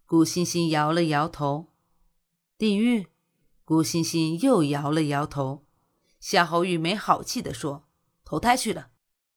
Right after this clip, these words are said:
古欣欣又摇了摇头，然后一本正经地说：“是天上。”“天上？天堂不就是天上吗？”夏侯钰无语地反驳。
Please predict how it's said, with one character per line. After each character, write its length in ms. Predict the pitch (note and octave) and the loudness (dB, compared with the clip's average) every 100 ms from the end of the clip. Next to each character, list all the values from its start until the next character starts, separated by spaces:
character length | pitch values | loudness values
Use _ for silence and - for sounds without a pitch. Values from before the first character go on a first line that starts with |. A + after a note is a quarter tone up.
| _ _ _ | _ _ _
古 220 | - F3+ | 0 0
欣 180 | - G3 | 2 -2
欣 340 | F3 F3+ F3 _ | -2 -4 -8 _
又 320 | - D#4 D4 D#3+ | 4 6 6 4
摇 300 | D3 C#3+ C#3+ | 2 0 2
了 140 | E3 | 0
摇 240 | D3 C#3+ D3 | 0 -2 -2
头， 400 | - C3+ C3+ - _ _ _ | -4 -4 -6 -12 _ _ _
然 240 | D#3 D#3+ | 0 0
后 300 | D#3+ F#3 D3+ - _ | 2 0 -2 -6 _
一 180 | G#3 F3+ | -2 -2
本 300 | E3 D3 C#3 | -2 -4 -2
正 280 | B3+ A3 D3+ | 0 0 -2
经 280 | - A#3 | 0 0
地 120 | A#3+ E3 | 0 -2
说 360 | D3 C#3 C3+ _ _ _ _ _ _ - | -2 -4 -6 _ _ _ _ _ _ -12
：“是 220 | - F#3+ | -4 -2
天 420 | E3+ - A#3+ B3 | -2 -4 -2 0
上。 380 | A#3 C#4+ G3+ D#3+ _ _ _ _ _ _ _ _ _ _ - | 0 2 2 -2 _ _ _ _ _ _ _ _ _ _ -14
”“天 300 | - G3+ G3+ | -4 -2 -2
上？ 400 | - B3+ D3 - _ _ _ _ | 0 0 0 -8 _ _ _ _
天 240 | - F#3+ F#3 | -4 -2 0
堂 340 | F3+ D#3 E3 _ - | 2 0 0 _ -2
不 100 | E3 | 0
就 100 | G3+ | 0
是 120 | G3 | -2
天 200 | F#3+ G#3+ | -2 -2
上 220 | G#3 G#3 | 0 2
吗？” 280 | E3 D3 - _ _ _ _ | 0 -2 -10 _ _ _ _
夏 240 | - - E3 | -6 0 0
侯 200 | D#3+ D#3+ | 2 2
钰 200 | E3+ D#3 | 2 2
无 240 | D#3+ E3 B3+ | 0 0 2
语 140 | G3+ | 0
地 120 | D#3+ | 0
反 260 | D3 C#3+ C3+ | -2 -4 -4
驳。 360 | D3 D3 - | -4 -6 -8